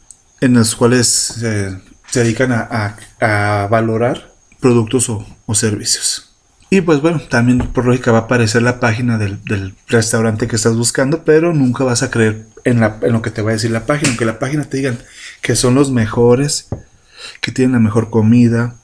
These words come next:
que es el sitio de moda en la ciudad, no les vas a hacer, no les vas a creer. Antes lo vas a preguntarle a alguno de tus amigos o vas a ver las valoraciones y los comentarios que encontraste, ya sea en redes sociales, en Google My Business o en TripAdvisor o, o,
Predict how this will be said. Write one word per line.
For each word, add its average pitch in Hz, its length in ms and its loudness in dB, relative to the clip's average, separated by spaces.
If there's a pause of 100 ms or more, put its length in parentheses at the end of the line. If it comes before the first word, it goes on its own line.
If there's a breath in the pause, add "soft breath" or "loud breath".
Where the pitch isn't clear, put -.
(260)
que 123 180 2
es 113 160 0
el 113 160 2
sitio 120 320 2
de 117 60 6
moda 113 160 6
en 120 80 6
la 113 60 4
ciudad, 120 200 -2
no 120 240 2
les 120 140 0
vas 113 100 2
a 117 60 -2
hacer, 120 180 -4
no 131 100 4
les 127 100 2
vas 123 180 2
a 127 80 -6
creer. 123 280 0 (260)
Antes 135 300 0
lo 139 80 2
vas 117 160 0
a - 160 -10
preguntarle 120 680 -2
a 120 60 0
alguno 117 260 2
de 127 80 -4
tus - 160 -2
amigos 127 560 0
o 120 120 0
vas 110 220 0
a 123 60 0
ver 120 100 2
las 123 160 0
valoraciones 113 1040 -2 (340 loud breath)
y 131 60 -6
los 107 160 -2
comentarios 104 680 -4
que 113 100 -8
encontraste, 110 520 -2
ya 110 120 0
sea 110 280 -2 (560 loud breath)
en 113 140 -2
redes 113 160 4
sociales, 123 580 0
en 113 220 -2
Google 117 280 0
My 113 160 2
Business 131 520 0 (340 loud breath)
o 120 140 2
en 113 160 2
TripAdvisor 117 760 0
o, 113 160 2
o, 98 360 -4